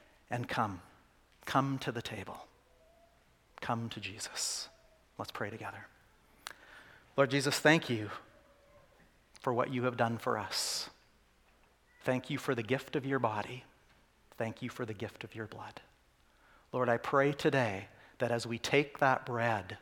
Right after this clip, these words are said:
that the bread of life will fill us and sustain us. And I pray that as we take the cup,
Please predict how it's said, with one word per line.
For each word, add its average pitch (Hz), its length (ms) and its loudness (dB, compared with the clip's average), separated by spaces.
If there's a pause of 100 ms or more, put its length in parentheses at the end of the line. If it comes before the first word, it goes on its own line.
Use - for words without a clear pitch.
(560)
that - 160 -2
the 135 60 2
bread 120 380 2
of 113 120 -4
life 110 500 -2
will 113 100 -6
fill 113 320 -6
us - 240 -4
and 104 120 -8
sustain - 480 -6
us. - 360 -6 (920)
And 117 80 -2
I 113 60 0
pray 135 260 0
that 131 140 2
as 123 140 2
we 120 120 -2
take - 340 -4
the - 80 -8
cup, - 420 -6